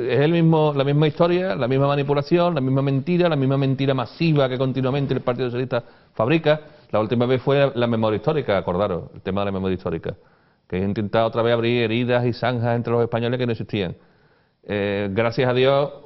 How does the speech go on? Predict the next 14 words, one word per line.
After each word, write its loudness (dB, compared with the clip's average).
eh, 0
se -2
han 0
callado 2
un -6
poco, 0
con -2
el, -10
por 0
lo 0
menos 0
aquí -4
en -2
Andalucía, 0